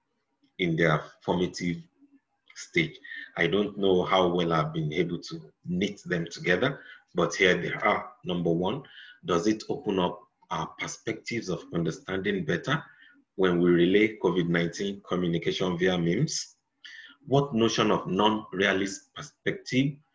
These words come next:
do we think of this experience? And number two, can we think of Drucker's The General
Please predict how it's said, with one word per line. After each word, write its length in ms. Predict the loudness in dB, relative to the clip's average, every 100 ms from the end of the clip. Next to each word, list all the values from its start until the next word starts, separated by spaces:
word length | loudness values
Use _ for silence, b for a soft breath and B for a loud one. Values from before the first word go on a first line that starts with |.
| _ _
do 120 | 0 4
we 200 | 4 4
think 300 | 0 0 -4 -6
of 180 | -6 -4
this 380 | -6 -6 -12 -20 _ _ _ _
experience? 680 | -6 -4 0 2 2 -2 -12 _ _ _ _ _
And 160 | -6 -2
number 380 | -2 0 -2 -2
two, 300 | -6 -6 -8 _ _ b b b b
can 220 | -4 2 4
we 160 | 4
think 200 | 2 2
of 200 | 0 0
Drucker's 680 | 0 0 2 -2 -2 -6 -16 _ _ _
The 100 | -4
General 420 | 0 2 4 2